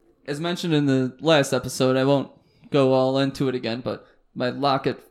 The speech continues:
versus Michelle debate, the reason why, Lockett versus Sony Michel, that is, the reason why I'm going with Lockett too is, like, Lockett is still Russell Wilson's guy.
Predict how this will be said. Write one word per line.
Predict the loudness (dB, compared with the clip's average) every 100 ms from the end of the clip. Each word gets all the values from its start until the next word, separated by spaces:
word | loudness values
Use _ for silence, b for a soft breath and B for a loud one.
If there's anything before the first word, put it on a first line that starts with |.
| -4
versus | -4 -2 -8
Michelle | -8 -2 0 0
debate, | -4 -6 -6 -8 B B _ -6
the | -2
reason | 0 -2 -6 -10 -18 _ _ _ _
why, | -4 -2 0 -2 -6 -14 _ _ _ _ _ _ -10
Lockett | -8 -8 -10
versus | -12 -12 -10
Sony | -8 -8
Michel, | -10 -10 -10
that | -8 -8
is, | -10 -14 _ _ _
the | -6
reason | -4 -4 -8 -14 _ _ _
why | -8 -6 -6
I'm | -6
going | -6
with | -6 -8
Lockett | -8 -10 -8
too | -6
is, | -6
like, | -6 -6
Lockett | -2 -2 -2 -4
is | -6
still | -4 -2 -2 -4
Russell | -6 -6 -6
Wilson's | -6 -6 -12
guy. | -8 -6 -6 -6 -10